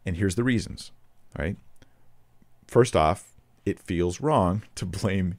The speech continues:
you for somebody else's salvation issue, right? But also for other reasons, um, nobody's judged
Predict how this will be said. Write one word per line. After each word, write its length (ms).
you 600
for 180
somebody 400
else's 560
salvation 640
issue, 380
right? 260
But 140
also 460
for 180
other 200
reasons, 380
um, 380
nobody's 460
judged 580